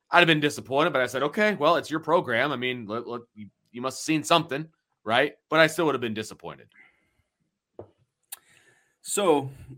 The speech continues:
Speaker 2: I like the idea of a quarterback coach. I would have been on board with that.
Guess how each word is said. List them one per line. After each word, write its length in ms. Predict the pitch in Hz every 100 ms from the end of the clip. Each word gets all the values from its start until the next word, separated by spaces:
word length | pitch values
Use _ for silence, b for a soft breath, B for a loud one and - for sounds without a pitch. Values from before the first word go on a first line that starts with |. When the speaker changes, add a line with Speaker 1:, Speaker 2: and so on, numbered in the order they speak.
| - -
Speaker 2:
I 180 | 151
like 420 | 202 190 175 160 -
the 300 | 139 143 120
idea 680 | 127 123 117 127 127 120 107 110
of 400 | 113 113 113 -
a 80 | 110
quarterback 580 | - 123 110 101 87 -
coach. 280 | 104 92 -
I 160 | 120 135
would 140 | 143
have 120 | 131
been 180 | 131 127
on 300 | - 117 113
board 460 | 110 117 123 120 - b b b _
with 240 | 110 107
that. 360 | 117 120 156 -